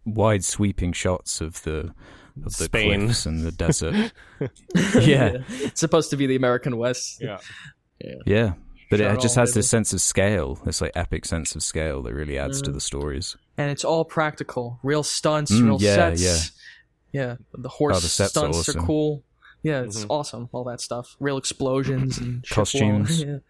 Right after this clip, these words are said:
Speaker 3: costumes are fucking awesome.
Speaker 1: The
Speaker 3: Hundreds of
Speaker 1: horses and
Speaker 3: people.
Speaker 1: everything.
Speaker 3: And of course, as the series goes along, it gets more epic. They're blowing up bridges, <laughs> whatever.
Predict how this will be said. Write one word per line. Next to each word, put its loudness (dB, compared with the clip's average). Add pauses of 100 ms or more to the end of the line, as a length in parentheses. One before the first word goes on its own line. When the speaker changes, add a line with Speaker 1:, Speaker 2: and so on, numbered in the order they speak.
Speaker 3:
costumes -8
are -6
fucking -6
awesome. -4 (180)
Speaker 1:
The -4
Speaker 3:
Hundreds 2
of 2
Speaker 1:
horses 2
and 4
Speaker 3:
people. 2
Speaker 1:
everything. 2 (440)
Speaker 3:
And -2
of -6
course, 2
as -2
the -2
series -2
goes -2
along, -2
it -10
gets -4
more -4
epic. -8
They're -4
blowing -2
up -6
bridges, -6 (480)
<laughs> -14
whatever. 0